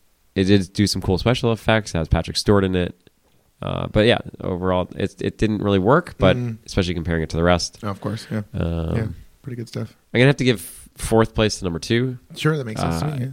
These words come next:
Speaker 2: Secret of the Ooze.
Speaker 1: it's a trasher piece, of course. We've talked about this
Speaker 2: And
Speaker 1: a lot.
Speaker 2: I've got high, high
Speaker 1: Um,
Speaker 2: hopes for the oozing.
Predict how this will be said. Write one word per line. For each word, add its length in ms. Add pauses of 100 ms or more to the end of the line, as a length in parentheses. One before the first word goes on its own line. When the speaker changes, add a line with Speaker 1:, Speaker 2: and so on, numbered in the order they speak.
(100)
Speaker 2:
Secret 240
of 40
the 140
Ooze. 140
Speaker 1:
it's 180
a 40
trasher 380
piece, 280
of 100
course. 220
We've 100
talked 160
about 120
this 140
Speaker 2:
And 80
Speaker 1:
a 40
lot. 180
Speaker 2:
I've 180
got 80
high, 300
high 160
Speaker 1:
Um, 260
Speaker 2:
hopes 300
for 140
the 100
oozing. 480